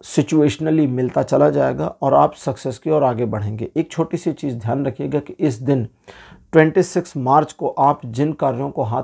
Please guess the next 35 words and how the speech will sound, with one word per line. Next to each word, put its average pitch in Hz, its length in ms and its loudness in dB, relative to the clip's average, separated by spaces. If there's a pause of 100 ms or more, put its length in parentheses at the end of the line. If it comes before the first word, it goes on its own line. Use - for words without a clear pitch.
में 131 80 -4
लेंगे 127 240 -4
उसे - 320 -8
अंत 131 300 -6
तक - 220 -8
छोड़ 135 240 -2
नहीं 113 160 -2
पाएंगे, 117 340 -10
तो - 140 -4
सोच 151 240 -2
समझ 131 300 -4
के 156 120 -6
कार्य 123 320 -2
को 170 160 -2
उठाइएगा। 107 680 -6 (680)
बाकी 131 240 4
रिलेशन, 123 480 2
एजुकेशन, 139 520 -2
सोशल 147 440 -2
इमेज, 151 320 -4 (120)
बिजनेस, 131 380 2
प्रॉपर्टी, 139 500 0
जॉब, 139 240 2
सभी 131 300 0
मामलों 139 360 2
में 135 140 0
ये 127 160 -2
दिन 139 160 -4
साठ 170 420 4
परसेंट - 360 -8
का 156 100 -8
सपोर्ट - 380 -8
दे 104 140 -8
रहा 110 140 -10
है। 113 160 -12